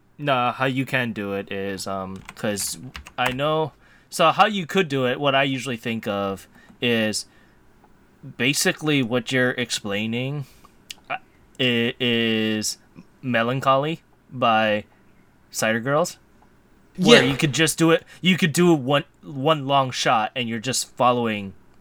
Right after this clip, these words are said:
Speaker 1: Mami. But,
Speaker 2: Yeah.
Speaker 1: and then on the way, she bumps into the other members. And I think
Speaker 2: Yeah.
Speaker 1: that'd be mo-, more perfect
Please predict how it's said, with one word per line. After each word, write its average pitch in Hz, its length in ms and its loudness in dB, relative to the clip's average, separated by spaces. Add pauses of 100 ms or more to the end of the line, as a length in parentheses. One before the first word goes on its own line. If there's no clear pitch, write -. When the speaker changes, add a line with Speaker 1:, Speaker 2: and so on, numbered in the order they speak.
(340)
Speaker 1:
Mami. 90 380 -6 (500)
But, 143 160 4
Speaker 2:
Yeah. 117 160 6
Speaker 1:
and 143 160 2
then 147 220 4 (200)
on 151 180 6
the 147 140 4
way, 143 260 2
she 143 240 -2
bumps 120 420 0
into 113 680 -4
the 110 140 -2
other 107 220 -4
members. 95 560 -10 (220)
And 127 180 -2
I 127 60 4
think 175 120 8
Speaker 2:
Yeah. 120 160 8 (200)
Speaker 1:
that'd 180 180 8
be 190 120 2
mo-, 165 280 2 (160)
more 185 240 6
perfect 143 580 0